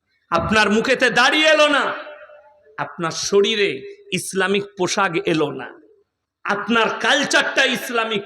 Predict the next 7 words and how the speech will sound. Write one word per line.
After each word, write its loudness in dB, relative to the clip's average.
এলো -2
না। -16
কেন? 2
বেঈমান 0
কাফেররা -6
ঢেকে -6
ফেলেছে। -10